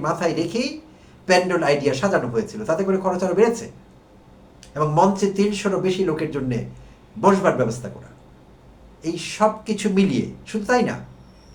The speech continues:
লার্জ স্ক্রিনে এই সমাগম দেখবার, এই সমাবেশ দেখবার ব্যবস্থা করেছে। শাহবাগ শহরের বিভিন্ন জায়গায় লার্জ স্ক্রিন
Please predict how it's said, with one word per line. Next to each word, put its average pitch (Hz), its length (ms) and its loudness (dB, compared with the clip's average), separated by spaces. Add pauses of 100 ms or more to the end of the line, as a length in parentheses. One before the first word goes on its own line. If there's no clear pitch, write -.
(180)
লার্জ 196 260 6 (140)
স্ক্রিনে 151 300 -2 (1120)
এই 165 60 -2 (300)
সমাগম 180 320 2 (100)
দেখবার, 139 300 2 (120)
এই 131 80 -2 (160)
সমাবেশ 156 380 0
দেখবার 151 300 0
ব্যবস্থা - 340 -2
করেছে। - 220 -12 (100)
শাহবাগ 160 340 0
শহরের 151 240 -4
বিভিন্ন 160 260 -4
জায়গায় 208 280 2 (1040)
লার্জ 190 220 4 (140)
স্ক্রিন 156 200 -4